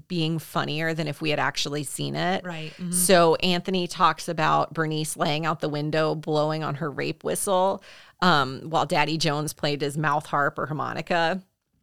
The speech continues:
Speaker 1: That made me laugh really hard. And then just Julia not so slowly losing her mind as the episode goes on. Like, she gets slightly more unhinged with every scene. I just loved that. That part where she tells, um,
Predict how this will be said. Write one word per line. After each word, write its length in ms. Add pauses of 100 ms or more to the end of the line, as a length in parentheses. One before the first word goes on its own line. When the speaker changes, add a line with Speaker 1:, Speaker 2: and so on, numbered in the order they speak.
(300)
Speaker 1:
That 200
made 120
me 120
laugh 240
really 180
hard. 420
And 180
then 180
just 380
Julia 500
not 380
so 180
slowly 520
losing 340
her 160
mind 480
as 140
the 120
episode 460
goes 220
on. 280
Like, 140
she 180
gets 240
slightly 440
more 280
unhinged 680
with 100
every 340
scene. 600 (420)
I 160
just 400
loved 320
that. 320 (300)
That 180
part 220
where 100
she 220
tells, 420
um, 500